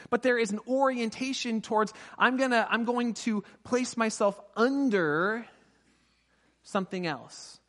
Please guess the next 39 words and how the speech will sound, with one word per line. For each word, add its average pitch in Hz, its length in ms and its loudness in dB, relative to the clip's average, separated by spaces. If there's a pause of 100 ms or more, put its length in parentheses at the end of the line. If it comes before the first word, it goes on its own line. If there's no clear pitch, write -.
(320)
out 196 340 2
of 170 280 0
reverence 180 880 -8
to 160 100 -12
Christ. - 580 -10
And 156 80 -10
here 254 260 -8
he 202 160 -10
goes 170 260 -2
even 196 240 -6
further. 180 400 -8 (960)
And 175 100 2
right 254 140 2
now, 240 140 2
Paul's 208 280 0
talking 208 320 -6
to 175 160 -4
a 147 40 -2
whole 196 220 -4
community 170 640 -6
of 139 200 -8
Jesus 143 360 -10
followers, - 840 -14 (640)
not 175 260 2
just 220 200 -6
a 160 60 -4
husband 143 300 -6
and 123 120 -6
a 117 40 -10
wife. 113 240 -16
He's 143 140 -4
gonna 185 180 -4
start 165 380 -2 (380)
laying 170 300 0
it 147 80 -4
out 170 260 -2
in 156 100 -4
the 147 80 -4
context 240 680 -6